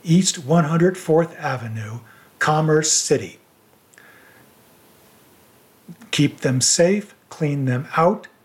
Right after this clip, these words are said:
take them back. Visit D E A takeback dot com.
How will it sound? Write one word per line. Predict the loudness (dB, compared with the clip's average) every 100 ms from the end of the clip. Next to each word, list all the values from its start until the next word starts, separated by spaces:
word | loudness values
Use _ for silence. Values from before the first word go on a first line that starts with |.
| _ -2
take | -2 0 -2
them | 0 2
back. | 0 -4 -8 -18 _ _ _ _ -4
Visit | 0 2 4 2 0 -12 -18 -6
D | -2 -2 2
E | 4 4 2
A | 0 2 0 -4 -2
takeback | 0 0 -2 -4 -4 -6 -14 _ _
dot | -2 -2 -4 -4
com. | -2 -2 -4